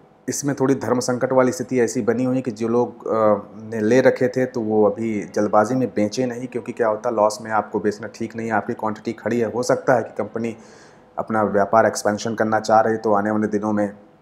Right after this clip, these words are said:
प्रॉफिट में आ जाए, तो ज़रूर obviously या बाउंस बैक भी कर सकता है। अभी बहुत दबाव है एक्सपोर्ट की कंपनियों पे। और या फिर जो नए, अ,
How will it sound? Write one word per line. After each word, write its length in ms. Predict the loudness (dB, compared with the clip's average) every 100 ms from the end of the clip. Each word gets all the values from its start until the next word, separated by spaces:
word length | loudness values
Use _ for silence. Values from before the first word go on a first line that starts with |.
| _ _ _ _ _ -14 0
प्रॉफिट 360 | 4 4 2 -2
में 120 | 2
आ 120 | 2
जाए, 160 | 2 2
तो 200 | 2 2
ज़रूर 300 | 2 4 6
obviously 520 | 4 2 0 -2 -4 -10 -6
या 240 | 4 6 4
बाउंस 340 | 4 2 4
बैक 160 | 4 4
भी 120 | 2
कर 120 | -2
सकता 360 | -4 -4 -2 0
है। 60 | 0
अभी 120 | -2
बहुत 520 | -6 -12 -2 -2 2 2
दबाव 320 | 6 4 4
है 220 | -2 -2 -8 -20 _
एक्सपोर्ट 340 | -16 0 2 2
की 80 | -2
कंपनियों 480 | -6 -4 -2 -2
पे। 240 | -2 -4 -6 -16 _ _ _ _ _ _ _ _
और 680 | 6 8 10 10 8 4 0
या 340 | -4 4 8 8
फिर 240 | 6 0
जो 160 | 2 0
नए, 500 | 2 2 4 2
अ, 40 | 0